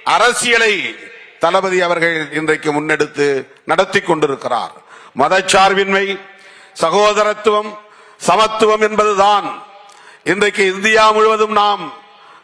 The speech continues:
பேசுகிற அரசியல். அந்த அரசியலுக்கு இன்றைக்கு தலைமை வகிக்கக்கூடிய ஆற்றல் பெற்ற ஒரு தலைவராக நம்முடைய தளபதி இருப்பதால், இந்த நடைபயணத்தை தொடங்கி வைப்பதிலே முழு பொறுப்பும்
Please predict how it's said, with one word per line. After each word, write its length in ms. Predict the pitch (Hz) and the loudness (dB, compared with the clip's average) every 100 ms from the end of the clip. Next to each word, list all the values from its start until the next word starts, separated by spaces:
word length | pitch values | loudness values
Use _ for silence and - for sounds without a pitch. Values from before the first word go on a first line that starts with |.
| _ | _
பேசுகிற 460 | 180 214 220 220 214 196 | 0 0 2 2 2 2
அரசியல். 480 | 208 208 190 156 - - _ _ _ - - - - - | 0 -2 -2 -4 -6 -20 _ _ _ -20 -20 -20 -6 -2
அந்த 180 | 185 214 190 | 0 2 4
அரசியலுக்கு 600 | 196 226 - 240 233 226 220 | 2 0 2 2 2 0 0
இன்றைக்கு 380 | 214 208 202 202 190 180 | 2 -2 0 -2 0 -2
தலைமை 300 | 180 233 247 233 | 2 2 4 2
வகிக்கக்கூடிய 640 | 214 - 214 208 196 190 185 | 0 -2 -2 2 0 2 0
ஆற்றல் 340 | 196 190 185 | 0 -2 0
பெற்ற 200 | 185 180 180 160 107 - - - - - _ 151 | -2 0 -2 0 -4 -10 -20 -20 -20 -20 _ 0
ஒரு 120 | 165 160 | 0 -2
தலைவராக 540 | 175 196 190 175 165 - 101 - - - _ 131 | 0 2 2 0 -2 -4 -14 -16 -20 -20 _ -6
நம்முடைய 340 | 160 160 151 139 | -4 -2 -2 -2
தளபதி 320 | 156 175 165 160 | -2 -2 -2 -2
இருப்பதால், 500 | 151 156 143 143 185 190 - - - - - - | -4 -2 0 2 0 -6 -16 -20 -20 -20 -20 -8
இந்த 160 | 135 139 135 | -4 -2 0
நடைபயணத்தை 680 | 156 202 190 185 175 175 160 165 | 0 0 0 -2 -4 -4 0 2
தொடங்கி 300 | 190 226 214 | 2 2 2
வைப்பதிலே 540 | 196 190 185 165 165 151 120 - - - - 123 | 2 2 0 0 0 -2 -6 -10 -20 -20 -20 -2
முழு 240 | 151 190 196 175 135 - - - _ _ _ _ _ _ _ _ | 2 4 2 0 -6 -12 -20 -20 _ _ _ _ _ _ _ _
பொறுப்பும் 520 | 175 214 - 185 139 | 2 2 2 0 -2